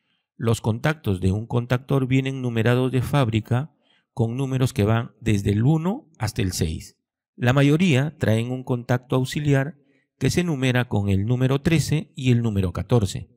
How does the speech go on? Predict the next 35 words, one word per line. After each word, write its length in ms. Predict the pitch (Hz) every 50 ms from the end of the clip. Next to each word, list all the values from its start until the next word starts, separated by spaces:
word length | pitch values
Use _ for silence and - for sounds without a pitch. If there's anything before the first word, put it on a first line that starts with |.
| _ _ _ _ _ _ _ _ _
y 120 | - 135
que 140 | 120 - 143
es 100 | 139 -
un 100 | 165 151
contacto 680 | 151 156 147 131 - - 123 117 123 - 131 135 - - -
normalmente 800 | - 104 107 107 101 104 104 110 107 101 104 104 98 95 - 92
abierto. 540 | - 120 135 131 104 85 - - - - _ _ _ _ _ _ _ _ _ _ _ _ _ -
Es 160 | 147 156 156
decir, 420 | 170 151 - 151 113 90 85 - _ _ _ _ _ _ _ _ _ _ _ _
cuando 320 | - - - 135 135 135 139
la 80 | 139
bobina 480 | 131 127 135 151 196 220 196 147 98 90
no 180 | 92 110 110
tiene 260 | 110 123 120 127 131 131
tensión, 600 | 143 151 156 156 - - 147 147 147 156 180 - _ _ _ _ -
el 140 | 156 170 160
contacto 420 | - 123 101 - 113 104 - -
está 200 | 95 - - 104
abierto, 520 | 113 147 156 147 - - - 82 - - _ _ _ _ _ _
por 180 | - 98 98 98
eso 180 | 107 117 139
se 140 | 123 143 139
dice 280 | 123 120 117 - 151 147
normalmente 640 | 139 107 90 90 92 92 92 92 92 90 85 90
abierto, 580 | 92 98 131 135 135 117 - - 82 - - _ _ _ _ _ _ _ _ _ _ _
y 140 | - 131 113
cuando 320 | - - 104 98 101 101 95
la 100 | 95 92
bobina 440 | 92 90 107 147 165 147 104 87
tiene 260 | - - 98 98 107 107
tensión, 580 | - 135 139 143 - - 160 151 147 156 - _ _ _ _ _ _ _ _ _
el 200 | - 160 160 -
contacto 500 | - 127 110 98 - 98 92 - - 101
se 140 | - 110
cierra, 420 | 107 - 175 180 151 110 82 71